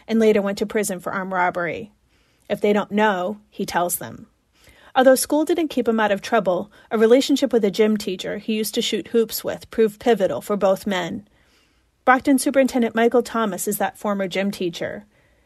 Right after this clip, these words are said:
And when he wanted to fix the district's problem with chronic absenteeism a decade ago,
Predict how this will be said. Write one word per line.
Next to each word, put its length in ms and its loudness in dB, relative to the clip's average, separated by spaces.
And 80 6
when 100 8
he 60 8
wanted 300 4
to 100 4
fix 280 -2
the 120 -2
district's 420 -4
problem 460 0
with 160 -10
chronic 340 -2
absenteeism 800 0
a 60 -6
decade 420 0
ago, 380 -8